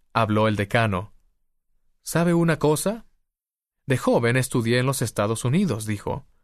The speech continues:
"Uno de mis mejores amigos era mormón. Era un joven extraordinario con grandes cualidades humanas.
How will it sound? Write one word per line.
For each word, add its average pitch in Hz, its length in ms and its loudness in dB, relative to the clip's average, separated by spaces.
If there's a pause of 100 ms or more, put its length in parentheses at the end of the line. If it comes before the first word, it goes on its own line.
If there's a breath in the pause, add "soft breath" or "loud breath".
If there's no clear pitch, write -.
(720)
"Uno 233 200 4
de 214 100 2
mis 151 180 2
mejores 262 520 0
amigos 185 480 2
era 117 160 2
mormón. 110 640 0 (720)
Era 135 200 4
un 156 80 2
joven 160 320 2
extraordinario 131 920 2
con 120 200 0
grandes 170 460 2
cualidades 135 720 0
humanas. 110 640 -2